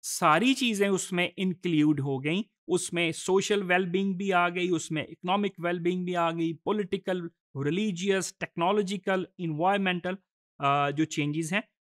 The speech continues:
वो सारी उसमें आ गई। तो सोशल डेवलपमेंट को हम overall कहते हैं कि investment in people, their families will also do well and the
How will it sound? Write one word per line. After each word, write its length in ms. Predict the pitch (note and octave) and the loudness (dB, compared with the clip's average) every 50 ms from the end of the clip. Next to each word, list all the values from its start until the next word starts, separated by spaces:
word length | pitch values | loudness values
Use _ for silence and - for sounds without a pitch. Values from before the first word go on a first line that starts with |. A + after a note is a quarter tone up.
| _ - | _ 2
वो 100 | A#3 A#3 | 2 2
सारी 300 | A3+ - G3+ F3+ F3 E3+ | 2 4 2 2 4 4
उसमें 260 | D3+ C3+ - D3 C3 | 2 0 -2 -4 -6
आ 120 | A#2 A2 A2 | -6 -6 -8
गई। 140 | A2+ A#2+ B2+ - _ _ _ _ | -10 -14 -16 -18 _ _ _ _
तो 100 | - A#3 | 2 2
सोशल 560 | A3 - - - B3 C4 B3 - - C#4+ C#4 C#4 - _ _ - | 2 4 2 2 4 4 4 4 2 2 2 2 -4 _ _ 0
डेवलपमेंट 640 | E3 E3+ E3+ F#3 F#3 G3 G#3+ G#3+ F#3+ A3 A3 A3 G#3+ | 0 4 6 6 6 6 4 2 2 0 0 0 0
को 100 | - G#3+ | -2 -2
हम 280 | F#3 G3 F#3+ G3 G3+ - - F3 | 0 0 0 -2 -2 -4 -4 -2
overall 400 | F3+ F#3+ F#3+ G3+ G3 G3 G3+ F#3+ F#3+ | 0 2 2 2 2 0 -2 -2 -4
कहते 280 | F3+ E3+ E3+ E3 - F#3+ | -4 -6 -6 -6 -6 -6
हैं 140 | F#3+ G#3 G3+ | -6 -6 -8
कि 180 | - - - - - | -10 -12 -10 -6 -4
investment 920 | F3+ F3 D#3+ C3 B2+ D#3+ F#3 F#3+ - - - - A3 G#3 G#3 G#3 G#3 - - _ - | -2 -2 0 0 0 0 0 0 -2 -6 -4 -4 -4 -2 -2 -2 -4 -6 -8 _ -6
in 180 | D3+ D#3+ E3+ E3 - _ _ _ _ _ - A#3 | -4 -4 -4 -6 -10 _ _ _ _ _ -4 -2
people, 380 | A#3 G#3+ - _ - A#2+ A#2 B2+ - _ _ _ _ _ _ _ _ _ - | -2 -2 -2 _ -4 -4 -4 -8 -14 _ _ _ _ _ _ _ _ _ -12
their 340 | D3 D3 G#3 G#3+ A3+ G#3 E3+ | 0 4 6 6 6 4 2
families 680 | - - G#3+ G#3 G#3 G#3+ A#3 A3+ A3+ A3+ A#3 G#3+ G3+ - _ _ _ D3 D3 D3 | -4 -2 0 2 4 4 4 4 2 2 0 -2 -4 -10 _ _ _ -12 -4 2
will 300 | F3 G3+ G#3+ G#3+ G#3 G3 - _ _ _ _ _ - | 4 4 4 4 2 -4 -8 _ _ _ _ _ 2
also 520 | F#3 G#3+ A3 A3+ A3 - - - A3 A3 | 4 6 6 6 4 2 4 6 6 6
do 400 | G3 D#3 D#3+ F3+ F#3+ F#3 F3 D#3 | 8 6 4 2 2 0 0 2
well 260 | C#3+ E3+ F#3+ G3+ G#3+ | 4 4 6 6 4
and 440 | - - - D#3+ E3 E3 E3 E3 D#3 | 0 0 0 0 2 2 2 0 0
the 200 | D#3 D#3 D#3+ D3 | 0 0 0 -2